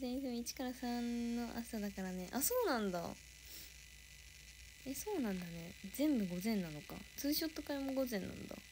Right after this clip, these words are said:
いや、かけれな、ほぼ午後。ほぼっていうか、全部午後だね。全部午後なんですよね、私のね。え、そう、意外とね、地元の食べ物とかってあんまり食べないし、知らないよね。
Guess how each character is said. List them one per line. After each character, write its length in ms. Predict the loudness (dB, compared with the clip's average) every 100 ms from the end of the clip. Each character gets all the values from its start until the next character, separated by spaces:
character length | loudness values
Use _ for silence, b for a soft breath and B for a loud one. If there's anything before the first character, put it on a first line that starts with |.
| -16 -16 -16 -16 -16 -14 -14 -14 -14 -14 -14 -16 -16 -16 -16 -16 -16 -16 -14 -16 -4
い 120 | 0
や、 60 | 0
か 120 | -2
け 120 | 0 2
れ 100 | 2
な、 100 | 2
ほ 120 | 2
ぼ 120 | 4
午 140 | 4 2
後。 160 | -2 -6 -2
ほ 60 | 2
ぼ 80 | 2
っ 40 |
て 120 | 2
い 20 | -6
う 40 |
か、 40 | 0
全 220 | 4 4
部 80 | 4
午 120 | 0
後 140 | -2 -4
だ 100 | -6
ね。 160 | -10 -12 -16 -16 -14 B B B B -14 -14 -14 -14 -10 -6
全 100 | -6
部 100 | -4
午 100 | -4
後 140 | -4 -4
な 80 | -6
ん 140 | -8
で 80 | -8
す 140 | -8
よ 80 | -6
ね、 260 | -6 -8 -8
私 240 | -8 -6 -6
の 60 |
ね。 500 | -6 -6 -6 -6 -8 -10 -16 -16 -16 -16 -16 -16 -16 -16 -8 -4
え、 60 |
そ 120 | 0
う、 40 | 2
意 60 | 4
外 200 | 4 2
と 100 | 2
ね、 220 | 4 2
地 120 | 2
元 280 | 2 2 2
の 140 | 0
食 140 | 0 0
べ 80 | 0
物 280 | 2 2 2
と 100 | -2
か 140 | -8
っ 40 | -10
て 140 | -8
あ 40 | -2
ん 100 | 0
ま 80 |
り 100 | 2
食 140 | 0 -2
べ 120 | 2
な 120 | 2
い 80 | 0
し、 300 | -2 -2 -4 -10 -16 -16 -16 -16 -16 -16 -10
知 220 | -4 0 2
ら 100 | 2
な 140 | 2
い 80 | -2
よ 80 |
ね。 80 | -6